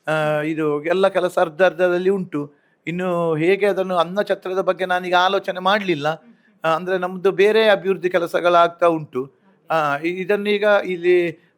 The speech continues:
ನಮ್ಮ ದ್ವಾರಕದವರು ಪಾಪ ಸುಲಾ-, ಸುಮಾರು ಇದಕ್ಕೆ ದುಡ್ಡು ಹಾಕಿದ್ರು. ಆ, ಆ, ಇದು ಹಿಂದಿನ ಸಮಿತಿಯವರ ಮುಖಾಂತರ ದುಡ್ಡು ಸುಮಾರು ಹಾಕಿದ್ರು ಅವರು. ಇನ್ನೂ ಕೂಡ ವ್ಯವಸ್ಥಿತ ರೂಪದಾಗಿ ಕೆಲಸ ಆಗ್ಲಿಲ್ಲ. ಆ, ಮೊನ್ನೆ ಡ್ಯಾಮೇಜ್ ಅದನ್ನು ಈಗ ಸರಿಪಡಿಸುವಂತ ಕೆಲಸ ಮಾಡ್ತಾ ಇದ್ದಾರೆ.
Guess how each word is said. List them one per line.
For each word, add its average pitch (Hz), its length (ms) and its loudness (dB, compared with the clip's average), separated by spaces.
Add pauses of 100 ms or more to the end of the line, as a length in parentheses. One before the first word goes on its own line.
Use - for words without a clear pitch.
ನಮ್ಮ 185 180 -2
ದ್ವಾರಕದವರು 190 800 2
ಪಾಪ 185 280 2
ಸುಲಾ-, 185 600 0 (220)
ಸುಮಾರು 202 340 2
ಇದಕ್ಕೆ 180 260 -4
ದುಡ್ಡು 175 300 0
ಹಾಕಿದ್ರು. 175 520 0 (720)
ಆ, 156 180 0 (160)
ಆ, 143 260 -4 (240)
ಇದು 151 320 -4
ಹಿಂದಿನ 175 420 -2
ಸಮಿತಿಯವರ 170 680 -2
ಮುಖಾಂತರ 165 600 -2
ದುಡ್ಡು 160 360 -6
ಸುಮಾರು 165 320 -2
ಹಾಕಿದ್ರು 170 440 0
ಅವರು. 123 260 -6 (500)
ಇನ್ನೂ 190 340 0
ಕೂಡ 190 160 0
ವ್ಯವಸ್ಥಿತ 185 560 2
ರೂಪದಾಗಿ 180 600 2
ಕೆಲಸ 175 300 0
ಆಗ್ಲಿಲ್ಲ. 160 640 0 (680)
ಆ, 151 160 0
ಮೊನ್ನೆ 180 460 -2
ಡ್ಯಾಮೇಜ್ 190 460 0
ಅದನ್ನು 196 320 -4
ಈಗ 196 120 0
ಸರಿಪಡಿಸುವಂತ 185 680 -2
ಕೆಲಸ 180 320 -2
ಮಾಡ್ತಾ 175 380 0
ಇದ್ದಾರೆ. 123 460 -2